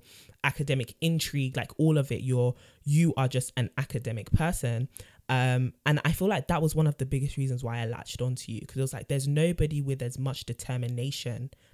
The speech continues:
that I know apart from you. Like, this was somebody who, like, you are somebody who, forget where I come from, forget what you assume I should be doing. Like, I don't need to actually match up to expectations, statistics. It doesn't matter.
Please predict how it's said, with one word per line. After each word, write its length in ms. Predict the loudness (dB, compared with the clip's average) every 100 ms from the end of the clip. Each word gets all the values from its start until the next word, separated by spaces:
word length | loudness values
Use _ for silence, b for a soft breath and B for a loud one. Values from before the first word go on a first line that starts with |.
| b
that 120 | -4
I 120 | -2
know 440 | 0 0 0 -4 -10 _ b
apart 300 | -6 -4 -6
from 180 | -6 -8
you. 220 | -8 -14 -8
Like, 220 | -6 -2
this 180 | 0 0
was 120 | 0
somebody 280 | 0 0 0
who, 160 | -4 -6 -2
like, 200 | -2 0
you 220 | 0 0
are 60 |
somebody 400 | 0 -2 -2 -4
who, 360 | -4 -4 -4 -4 -8 b b b b b b _ _ _ _ _ _ _ _ _ _
forget 460 | -2 0 4 4 4
where 160 | 2
I 80 | 2
come 240 | 0 0 0
from, 260 | 0 0
forget 440 | 0 0 0 0 -2
what 300 | 2 2 0 -4
you 260 | -2 -2 0
assume 640 | 2 4 4 4 4 4 2
I 80 |
should 200 | -2 -4
be 100 | -4
doing. 320 | -4 -2 -2 -2
Like, 180 | -2
I 60 | -2
don't 180 | 0 -2
need 120 | -4
to 140 | -6 -6
actually 220 | -6 -4
match 300 | -2 -4 -6
up 140 | -8
to 200 | -6 -6 -4
expectations, 800 | -6 -10 -6 -4 -2 -2 -6
statistics. 640 | -4 -6 -4 -4 -4 -4 -4
It 100 | -4
doesn't 180 | -2 -2
matter. 340 | -4 -4 -6